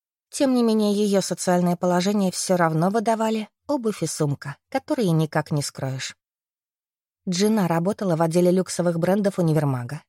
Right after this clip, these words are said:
и каждый день сталкивалась с покупателями, для которых дизайнерская обувь и сумки были чем-то вроде любимых угощений. С вежливой улыбкой,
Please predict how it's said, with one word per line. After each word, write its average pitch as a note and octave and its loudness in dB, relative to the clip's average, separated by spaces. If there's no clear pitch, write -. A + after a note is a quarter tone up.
и G3 -10
каждый F3 0
день F3 0
сталкивалась E3+ 0
с - -12
покупателями, D#3 -6
для F3+ 2
которых F#3 0
дизайнерская G3 0
обувь F3+ -4
и G3 -2
сумки A#3+ -4
были A3 2
чем-то C#4 -2
вроде F3 2
любимых D#3+ 0
угощений. C#3 -6
С - -10
вежливой D#3+ 2
улыбкой, D3 -2